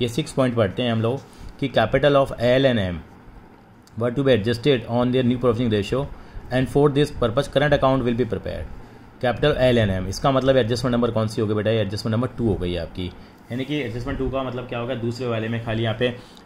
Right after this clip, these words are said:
एल और एम की capital को क्या करेंगे, Plus कर देंगे बेटा,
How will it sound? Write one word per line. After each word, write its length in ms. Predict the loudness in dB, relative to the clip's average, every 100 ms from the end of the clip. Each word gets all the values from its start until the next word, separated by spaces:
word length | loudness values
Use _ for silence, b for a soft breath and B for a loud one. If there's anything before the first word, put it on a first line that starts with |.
| -8 -2
एल 220 | 0 2
और 140 | 0 0
एम 180 | -2 -2
की 100 | 0
capital 240 | -2 0 -2
को 80 | -2
क्या 140 | -2
करेंगे, 280 | -2 -2 -4 -6 -6
Plus 180 | -6 -6
कर 140 | -8
देंगे 240 | -10 -8 -8
बेटा, 220 | -8